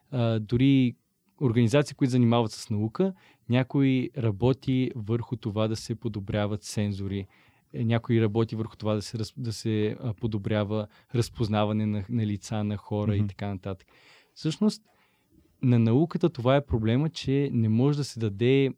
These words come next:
Speaker 1: а, да се даде ясна преценка на това какво ще, какъв ще е приноса й в нашия живот. Защото просто в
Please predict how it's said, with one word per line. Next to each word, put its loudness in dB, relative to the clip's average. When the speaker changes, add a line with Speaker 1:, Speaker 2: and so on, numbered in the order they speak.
Speaker 1:
а, -4
да -12
се -4
даде 4
ясна 0
преценка -2
на 0
това -2
какво -4
ще, -2
какъв -2
ще 2
е -4
приноса 4
й 0
в -2
нашия 0
живот. -8
Защото -8
просто -4
в 2